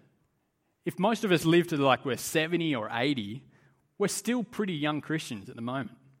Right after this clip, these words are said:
Some of you guys aren't Christians, and there's, there's other things that this passage will have to say to you, so keep on listening in. But firstly, what sort of things should you and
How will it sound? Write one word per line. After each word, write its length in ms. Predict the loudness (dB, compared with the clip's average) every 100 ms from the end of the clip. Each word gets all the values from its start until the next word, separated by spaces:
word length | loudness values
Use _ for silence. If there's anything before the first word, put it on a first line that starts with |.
| _ _ _ _ _ _ _ _ _ _ _ _ -20 -10
Some 220 | 4 6
of 60 | 6
you 80 | 6
guys 260 | 6 6
aren't 200 | 6 2
Christians, 640 | 0 -4 -6 -12 -12 -14 -20 _
and 140 | -2 0
there's, 160 | 0
there's 260 | 2 0 2
other 220 | 6 6 6
things 240 | -2 -4
that 120 | -4
this 140 | -6 -4
passage 380 | -4 -4 -6
will 100 | -6
have 140 | -6 -6
to 80 | -6
say 200 | -4 -2
to 60 |
you, 220 | -4 -6
so 160 | -8 -6
keep 220 | -2 0
on 120 | 0
listening 320 | -2 -4 -6 -6
in. 220 | -6 -10 -20 -20 -20 -20 _ _
But 300 | 0 0 -2 -18
firstly, 440 | -4 -2 0 0
what 300 | 0 0 -2
sort 240 | -4 -4 -2
of 60 |
things 680 | -4 -4 -4 -4 -8 -12 -16 _
should 280 | -16 -6 -6
you 280 | -4 -4 -2
and 140 | -2